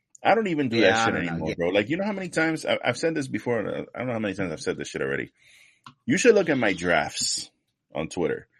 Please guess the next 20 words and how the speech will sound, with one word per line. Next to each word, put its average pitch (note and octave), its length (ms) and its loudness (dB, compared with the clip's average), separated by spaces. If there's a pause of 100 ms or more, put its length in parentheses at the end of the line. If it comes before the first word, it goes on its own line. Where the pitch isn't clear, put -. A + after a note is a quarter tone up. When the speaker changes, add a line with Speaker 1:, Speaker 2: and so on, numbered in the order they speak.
(420)
Speaker 1:
I've C#3+ 200 4
written E3+ 200 0
so D#3+ 200 0
many D#3 200 0
responses C3 640 -2
to - 80 -8
people, G#2 640 0
and C#3+ 120 2
I've F3+ 120 4
actually F3 600 2 (1080)
done A2+ 220 4
this A2 220 -4
thing A#2 260 0
where E2+ 180 -2
I F2+ 140 0
actually G2+ 440 0
respond, E2+ 680 2
I D#2+ 100 -2
hit - 220 -2
send, C3 500 0